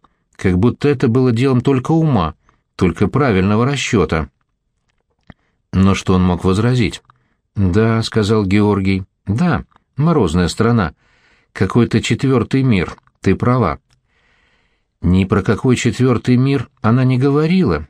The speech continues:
и даже не поняла, о чём это он, и взглянула на него с недоумением. Да и он совсем не думал сейчас ни о чём отвлечённом, просто вырвалось мимолётно — почти без мыслей.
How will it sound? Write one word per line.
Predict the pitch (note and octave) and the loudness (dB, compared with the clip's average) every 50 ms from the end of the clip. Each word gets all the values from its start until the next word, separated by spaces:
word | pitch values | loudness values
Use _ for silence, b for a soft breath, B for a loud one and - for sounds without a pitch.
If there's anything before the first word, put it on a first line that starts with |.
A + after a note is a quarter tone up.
| _ | _
и | - F#2 | -4 0
даже | E2+ G#2 F#2 F2+ F#2 | 0 0 2 2 0
не | G#2 F#2+ | 0 0
поняла, | - - A#2 A#2+ C3 C3+ C3 | 0 0 0 0 0 0 -2
о | B2+ | -4
чём | B2+ - D#3+ B2+ F#2+ | -2 -2 0 0 0
это | F2 - F2+ E2+ | 0 0 0 0
он, | E2 E2 D2+ - _ _ _ _ _ _ _ _ _ _ - | 0 -2 -4 -6 _ _ _ _ _ _ _ _ _ _ -4
и | G2+ G2+ G2+ F#2+ | 0 0 2 2
взглянула | F2+ E2+ F2 G2+ G#2+ A2 A2 G#2+ | 0 0 2 2 2 2 2 2
на | G#2 G2+ | 2 2
него | G#2 G#2+ G#2+ A2 A2 G2+ - _ - | 2 2 2 0 0 -2 -4 _ -10
с | - - | -4 -2
недоумением. | A2 G#2+ G2 B2+ B2 B2 A2+ G2 E2+ D2+ D2+ D2 D2 D2+ - _ _ _ _ _ _ _ _ _ _ _ _ _ | 0 2 2 2 2 2 2 0 0 -2 -2 -4 -4 -6 -8 _ _ _ _ _ _ _ _ _ _ _ _ _
Да | - D2 C#2+ C#2+ F#2 | -6 -6 -4 -2 0
и | E2 D#2+ D#2+ | 2 2 2
он | F#2 A2+ C3+ B2 | 2 0 0 -2
совсем | - C#3+ B2 - - C3 A#2 A#2 | -2 -4 -4 -2 0 0 2 2
не | A#2 A2+ | 2 2
думал | A2+ A#2+ A2+ A2+ A2 G2 | 2 2 2 2 0 -2
сейчас | - A2 F#2+ - B2 A#2 G#2 - b b b b b b b b b | -2 -4 -2 -2 -2 -2 -2 -4 b b b b b b b b b
ни | G#2 G#2 A2 | 0 2 2
о | A#2 A2+ | 2 0
чём | - - C3+ A#2 A2 A2 | 0 0 0 0 0 0
отвлечённом, | G#2+ - A#2 C#3 C3 - - A2 F#2 D#2+ D2+ D2 D2 C#2+ - _ _ _ _ _ _ _ | 0 0 -2 -2 -2 0 0 0 0 0 0 -2 -4 -6 -8 _ _ _ _ _ _ _
просто | - - E2+ E2+ D#2+ - - G2+ E2+ | -4 0 0 0 0 0 0 0 2
вырвалось | E2 G#2 B2 B2 G#2+ E2+ D#2 - - | 2 2 2 2 2 0 0 0 0
мимолётно — | F2+ E2+ E2 E2+ E2+ E2+ E2 D#2 - E2 D#2 D2+ - _ _ _ _ _ _ _ _ | 2 2 2 2 0 0 -2 -2 -2 -4 -4 -4 -6 _ _ _ _ _ _ _ _
почти | - F#2 F#2 - - - G2 | -4 -2 -2 -2 -2 -2 0
без | F2 F2+ G2 F#2 | 0 2 2 2
мыслей. | F#2+ F#2 F2 D#2+ D2+ - D2+ D2+ D#2 D#2 | 2 2 0 0 -2 -2 -2 -2 -2 -4